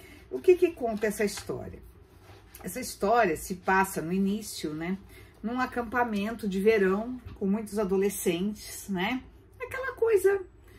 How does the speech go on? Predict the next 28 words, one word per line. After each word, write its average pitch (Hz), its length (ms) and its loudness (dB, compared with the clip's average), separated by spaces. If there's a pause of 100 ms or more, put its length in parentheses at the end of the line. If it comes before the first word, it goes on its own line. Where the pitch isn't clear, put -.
(280)
é, 220 680 2
eles 214 180 0
tão 262 200 -4
lá 233 600 2
de 190 140 -4
boa, 180 1300 6
paquerando, 196 800 4
ficando, 214 760 4
né, 196 200 0
que 196 80 -4
é 185 40 4
o 180 60 -4
que 190 80 0
a 180 40 -2
gente 180 220 -2
fala 156 280 0
agora. 190 580 4 (1300)
E, 302 800 -2
e 330 80 2
vão, 294 580 4
tem 254 140 -4
uma, 240 220 -4
um 208 240 -4
certo 214 320 -2
momento 214 360 -4
que - 80 -10
eles 233 220 -2
vão, 220 300 -2